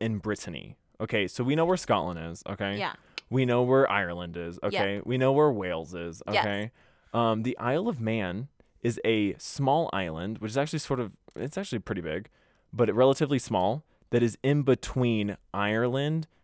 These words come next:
Speaker 1: Scotland, or, like, Ireland, and then the main body of Scotland and the, and, uh, England, okay?
Speaker 2: Okay.
Speaker 1: So it's, like, literally an
Speaker 2: It's,
Speaker 1: island
Speaker 2: like, right
Speaker 1: directly
Speaker 2: there.
Speaker 1: in the middle of those, those three areas.
Speaker 2: Cute.
Speaker 1: Ireland being its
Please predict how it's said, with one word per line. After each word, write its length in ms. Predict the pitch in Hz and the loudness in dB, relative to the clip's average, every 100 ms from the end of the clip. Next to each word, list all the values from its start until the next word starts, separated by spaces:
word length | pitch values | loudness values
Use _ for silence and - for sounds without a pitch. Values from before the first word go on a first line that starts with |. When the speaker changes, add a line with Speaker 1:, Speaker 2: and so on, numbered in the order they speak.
| - | -12
Speaker 1:
Scotland, 880 | - - 110 - 107 101 98 92 - | -6 0 0 0 -2 -2 -4 -6 -2
or, 120 | 107 | 0
like, 160 | 98 101 | 0 0
Ireland, 480 | - 135 135 123 120 | 0 2 2 2 0
and 120 | - 110 | -2 -2
then 80 | 101 | -2
the 80 | |
main 280 | 101 101 104 | -2 -2 -2
body 260 | 95 90 85 | 0 0 -2
of 100 | 87 | -6
Scotland 460 | - 95 92 92 - | -6 -6 -4 -6 -6
and 220 | 92 87 | -6 -6
the, 220 | 85 82 - - - | -8 -10 -12 -14 -12
and, 400 | 92 85 85 76 - | -10 -10 -10 -10 -6
uh, 360 | 85 78 76 - - | -6 -4 -6 -8 -12
England, 460 | 98 87 64 67 - | -10 -10 -14 -16 -10
okay? 380 | 95 104 104 107 _ | -4 -2 -4 -6 _
Speaker 2:
Okay. 300 | 220 240 180 170 _ _ _ - | -8 -4 -6 -6 _ _ _ -6
Speaker 1:
So 120 | - | -2
it's, 100 | 113 | 0
like, 160 | 113 98 | 0 -4
literally 460 | 123 131 135 131 123 | -2 2 4 4 2
an 80 | 107 | 2
Speaker 2:
It's, 100 | 107 | 0
Speaker 1:
island 140 | 110 | 0
Speaker 2:
like, 180 | 107 95 | 0 -4
right 320 | - - - | -10 -16 -2
Speaker 1:
directly 460 | 123 113 113 113 127 | 0 4 4 4 2
Speaker 2:
there. 60 | 113 | 2
Speaker 1:
in 100 | 107 | 2
the 80 | 101 | 0
middle 340 | 98 92 87 | 0 0 -2
of 120 | 87 | -2
those, 560 | 90 82 80 82 - - _ _ _ | -4 -4 -4 -8 -14 -18 _ _ _
those 260 | - 95 - | -4 -4 -4
three 360 | - 101 101 87 - - | -10 -6 -6 -6 -12 -6
areas. 500 | 92 - 50 - - | -6 -4 -8 -10 -12
Speaker 2:
Cute. 160 | - 294 | -10 -6
Speaker 1:
Ireland 520 | 349 311 110 107 104 | -4 0 2 0 -2
being 180 | 98 98 | -2 -4
its 140 | 92 | -6